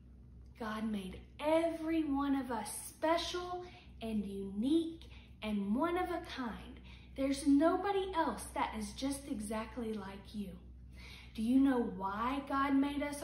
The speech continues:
all so very special? God made us special because God loves us so very much. Isn't that wonderful, boys and girls? God made you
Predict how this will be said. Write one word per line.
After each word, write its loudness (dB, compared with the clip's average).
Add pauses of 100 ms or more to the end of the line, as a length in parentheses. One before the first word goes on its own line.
all 0
so -2
very -2
special? -2 (960)
God 6
made 4
us -2
special -4
because 0 (160)
God 4
loves 6
us 4 (460)
so 4 (120)
very 0
much. 2 (440)
Isn't 2
that 0
wonderful, 2
boys 0
and 0
girls? 4 (500)
God 0
made 4
you 4